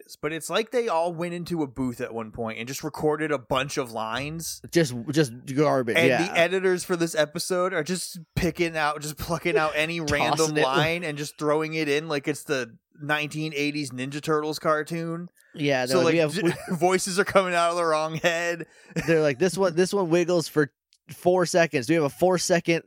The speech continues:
Speaker 2: audio clip we can throw here
Speaker 1: <laughs>
Speaker 2: to put o-, over their head wiggle. And they're like, "We got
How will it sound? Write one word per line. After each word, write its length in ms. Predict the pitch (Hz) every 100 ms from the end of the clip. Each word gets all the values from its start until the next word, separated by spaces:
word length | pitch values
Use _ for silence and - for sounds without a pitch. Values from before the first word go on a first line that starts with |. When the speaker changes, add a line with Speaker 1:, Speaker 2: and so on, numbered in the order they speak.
| _ -
Speaker 2:
audio 380 | 165 165 147 131
clip 340 | - 127 107
we 80 | 131
can 160 | 127
throw 300 | 127 135 123
here 460 | 131 131 110 - - 190
Speaker 1:
<laughs> 120 | -
Speaker 2:
to 120 | - 139
put 200 | 156 151
o-, 140 | 147
over 220 | 156 147 151
their 140 | 147
head 160 | 160 143
wiggle. 220 | 139 120
And 80 | 123
they're 60 | 123
like, 40 |
"We 60 | 139
got 220 | 165 151